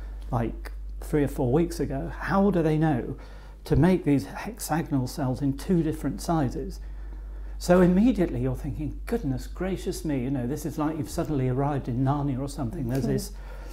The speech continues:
Speaker 1: um, this world that you knew nothing about. And, you know, within about a week, I was like, "I want to be a,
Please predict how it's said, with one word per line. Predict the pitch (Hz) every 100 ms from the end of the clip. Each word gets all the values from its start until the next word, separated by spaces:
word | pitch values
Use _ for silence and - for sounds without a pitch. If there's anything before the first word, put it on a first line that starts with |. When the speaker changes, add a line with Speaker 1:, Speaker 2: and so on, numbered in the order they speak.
| - 139
Speaker 1:
um, | 139 139 131 - - - - - - - - - - -
this | - 156 -
world | 131 214 185 139 143
that | -
you | 147
knew | 156 156 185
nothing | 135 175 - 147
about. | 139 170 147 120 - - - - - - - 147
And, | 160 151 143 143 - - - - - -
you | 180
know, | 143 135
within | 160 170
about | 147 139 131
a |
week, | 123 170 117 107 - - - - - 147
I | 151
was | 143
like, | 143 131 - - - - - -
"I | 156
want | 143 147 -
to | 131
be | 139
a, | 127